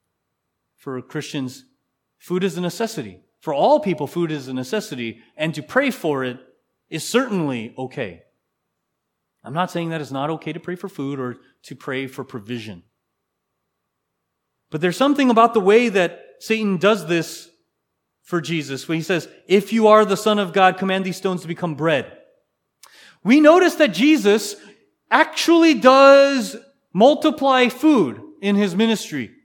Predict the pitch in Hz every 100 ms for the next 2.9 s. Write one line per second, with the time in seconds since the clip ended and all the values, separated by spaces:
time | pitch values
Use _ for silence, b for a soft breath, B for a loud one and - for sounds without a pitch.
0 | _ _ 202 220 277 254 - 285 359 -
1 | - _ _ _ _ _ _ _ _ _
2 | _ _ _ _ _ _ - 240 302